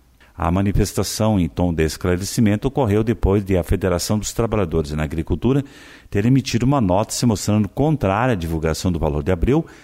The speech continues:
alegando que o preço foi elaborado usando uma base de custo de produção superada. Na nota, a fetag afirmou que seu veto vale para os próximos meses, enquanto os cálculos dos custos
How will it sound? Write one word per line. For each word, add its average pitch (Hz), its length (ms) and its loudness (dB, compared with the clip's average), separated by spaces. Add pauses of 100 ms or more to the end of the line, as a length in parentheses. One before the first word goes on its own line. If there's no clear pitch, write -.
(200)
alegando 107 460 0
que 156 80 0
o 143 40 -2
preço 107 300 0
foi 110 160 0
elaborado 104 460 2
usando 104 300 -2
uma 113 180 2
base 92 340 -2
de 107 100 0
custo - 320 -2
de 107 60 -4
produção 87 600 0 (600)
superada. - 880 -2 (500)
Na 98 160 0
nota, 110 300 0
a - 20 -2
fetag 104 440 -2
afirmou 117 580 -2 (180)
que 85 200 -6
seu 117 260 -2
veto 92 480 -2
vale 92 300 0
para 95 200 0
os - 120 -4
próximos 95 560 -2
meses, 90 420 -2
enquanto 87 360 -4
os - 120 -8
cálculos 82 540 -2
dos 123 200 -2
custos 170 480 -2